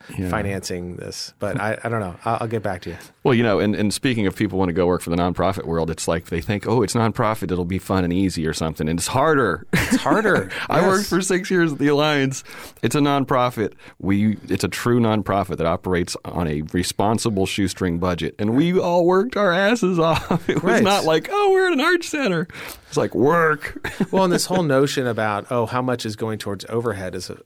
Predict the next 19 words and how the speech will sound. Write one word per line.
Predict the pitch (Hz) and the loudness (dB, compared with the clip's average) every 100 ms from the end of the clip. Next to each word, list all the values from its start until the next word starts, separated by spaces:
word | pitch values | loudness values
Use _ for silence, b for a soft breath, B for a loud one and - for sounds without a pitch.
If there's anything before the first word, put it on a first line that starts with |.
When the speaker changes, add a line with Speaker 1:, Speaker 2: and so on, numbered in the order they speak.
| - | -12
Speaker 2:
is | 107 98 - _ - | -12 -12 -18 _ -20
a | |
fundamentally | - - 147 139 117 101 | -12 -8 -6 -4 -6 -8
flawed | - 107 104 - | -6 -4 -4 -8
perspective. | 113 - 156 - - - - B B B B B | -10 -6 -6 -6 -16 -18 -20 B B B B B
Because | 120 131 123 113 | -2 0 2 0
if | 117 | -2
I | 131 151 | 0 2
work | 135 123 | 0 -2
for | 110 | -6
a | |
consulting | - 104 120 120 113 | -6 -4 -4 -4 -6
firm | - 95 | -6 -6
and | 98 | -6
I | 98 | -6
have | |
fifty | - 117 110 | -6 -6 -6
percent | 107 - 101 | -6 -6 -4
overhead | 120 127 95 87 90 | -2 -2 -4 -6 -8